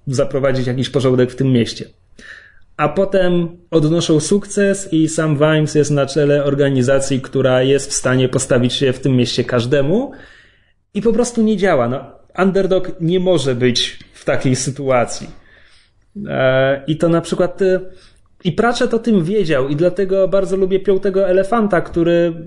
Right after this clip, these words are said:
w Sam Vimes jest na tej pozycji, ale cała akcja toczy się w ogóle zupełnie gdzie indziej, w innym państwie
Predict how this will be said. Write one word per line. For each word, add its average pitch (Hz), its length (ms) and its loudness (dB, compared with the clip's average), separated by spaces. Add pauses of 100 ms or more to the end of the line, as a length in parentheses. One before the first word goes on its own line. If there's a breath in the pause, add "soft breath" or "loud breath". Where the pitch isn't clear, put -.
(180)
w - 40 -12
Sam 165 320 -2
Vimes 165 280 0
jest 240 200 0
na 214 100 2
tej 180 140 0
pozycji, 214 440 0
ale 202 160 2
cała 214 280 0
akcja 208 320 0
toczy 208 260 0
się 208 180 2
w 196 60 -2
ogóle 202 400 2
zupełnie 202 460 0
gdzie 175 200 2
indziej, 170 720 2
w 156 280 -8
innym 165 360 2
państwie 165 800 0